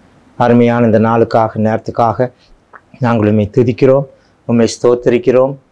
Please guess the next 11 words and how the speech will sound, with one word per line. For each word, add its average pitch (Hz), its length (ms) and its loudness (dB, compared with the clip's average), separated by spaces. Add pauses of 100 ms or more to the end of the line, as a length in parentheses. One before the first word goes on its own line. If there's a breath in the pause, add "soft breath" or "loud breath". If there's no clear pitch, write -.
(180)
உம்மை 117 220 0
மகிமைப்படுத்துகிறோம். 120 1000 0
ஆண்டவரே, 78 480 -8 (440)
சாமி, 123 420 0
இந்த 110 180 0
நாளிலே 117 580 -2 (460)
இந்த 117 160 0
அருமையான 120 360 -2
செய்தி 123 360 -2
எங்களுக்கு 113 460 -2
கொடுத்தீர், 135 420 -2